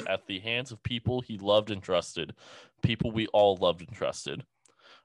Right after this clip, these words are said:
I feel betrayed to know that Christie's own sister, Magali, did nothing to save him,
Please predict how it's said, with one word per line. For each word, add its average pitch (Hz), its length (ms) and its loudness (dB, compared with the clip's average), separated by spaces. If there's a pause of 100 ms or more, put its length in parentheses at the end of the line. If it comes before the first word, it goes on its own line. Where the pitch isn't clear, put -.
(220)
I 107 60 4
feel 131 200 0
betrayed 101 560 0
to 120 100 -4
know 104 220 4
that 104 120 -2
Christie's 120 420 -6
own 120 220 2
sister, 107 420 -4
Magali, 95 600 -2
did 98 180 -6
nothing 101 380 0
to 113 100 -10
save 98 360 -2
him, 92 280 -4